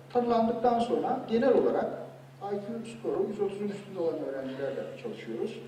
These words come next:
E, okul sonrası ve hafta sonu zaman dilimlerinde öğrencileri getiriyoruz. İki bin on ikiden beri, e, bu üniversitemiz faaliyette. Şimdi yani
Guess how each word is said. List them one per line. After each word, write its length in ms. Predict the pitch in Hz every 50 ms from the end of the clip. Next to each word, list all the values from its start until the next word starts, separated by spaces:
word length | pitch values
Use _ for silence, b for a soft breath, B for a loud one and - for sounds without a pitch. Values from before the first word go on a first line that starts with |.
| - - - - - - - - - - - - - - -
E, 40 |
okul 300 | - - 220 220 - 285
sonrası 440 | 269 - 254 240 233 226 214 - 240
ve 40 | 240
hafta 280 | 202 202 202 208 233 220
sonu 240 | - 208 202 185
zaman 300 | 170 180 175 180 175 175 170
dilimlerinde 540 | 170 165 156 147 151 147 143 147 147 143 139
öğrencileri 340 | 139 139 135 131 139 139 127
getiriyoruz. 500 | 127 131 - - - - 175 233 - -
İki 140 | 233 233 220
bin 60 | 202
on 140 | 202 202 196
ikiden 360 | - - 170 156 - - 202
beri, 220 | 208 180 160 - - - - - - - - - - - - -
e, 60 | 156 147 143 143 - - - -
bu 180 | 190 185 170 180 175
üniversitemiz 520 | 170 160 160 156 - - - - - -
faaliyette. 580 | - 202 - 170 156 151 - - - - - - - - - - - - - - -
Şimdi 420 | - - 247 247 247 247 247 240 240 - - - - - - - - - 202
yani 200 | 208 196 202 208